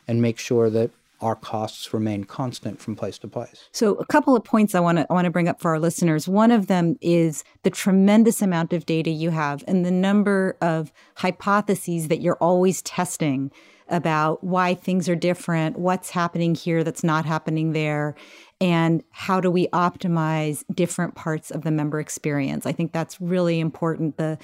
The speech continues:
Speaker 2: the curiosity and also the depth and breadth of data that you have available, um, increasingly important for, for any kind of membership business. Um, the other thing that is,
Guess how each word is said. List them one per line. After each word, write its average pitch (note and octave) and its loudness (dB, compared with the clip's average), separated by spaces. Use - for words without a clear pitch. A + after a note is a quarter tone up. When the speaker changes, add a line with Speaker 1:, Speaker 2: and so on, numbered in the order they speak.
Speaker 2:
the E3+ 0
curiosity F#3 2
and E3+ 0
also E3 -2
the D#3 -2
depth D#3 -6
and D#3+ 0
breadth C#3+ -4
of - -6
data D3 0
that - -4
you D#3 -2
have D3 -4
available, D#3+ -4
um, D3+ -2
increasingly F3+ 2
important D#3+ -2
for, D#3 -4
for E3+ -4
any E3+ 2
kind E3 -2
of C#3+ -2
membership D#3 -2
business. E3 -2
Um, - 2
the - 0
other B3+ 6
thing F3 2
that E3+ 2
is, E3 0